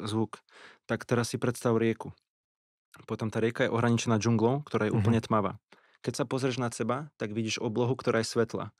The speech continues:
Speaker 1: Takže vlastne ty sa nepozeráš dopredu, ale ty sa pozeráš na tú oblohu, ty vidíš tie hranice a ka-, vlastne keď sa tá rieka točí,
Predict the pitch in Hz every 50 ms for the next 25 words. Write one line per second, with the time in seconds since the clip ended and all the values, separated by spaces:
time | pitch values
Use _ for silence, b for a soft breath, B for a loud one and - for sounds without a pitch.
0 | _ _ _ _ 113 104 120 117 117 123 123 - - 117 - 120 - 127 117 120
1 | - - 143 143 147 139 123 110 120 - - 107 104 107 127 127 120 113 - 120
2 | 113 131 120 - 131 135 127 123 123 131 117 - - 101 117 110 110 110 110 131
3 | 131 127 - 127 120 127 127 131 - - 131 123 123 123 117 113 110 - - 135
4 | 139 - 117 - - - - 123 123 - - 117 - 135 - - 139 - 135 117
5 | 123 123 - 120 - 123 117 - - 147 175 -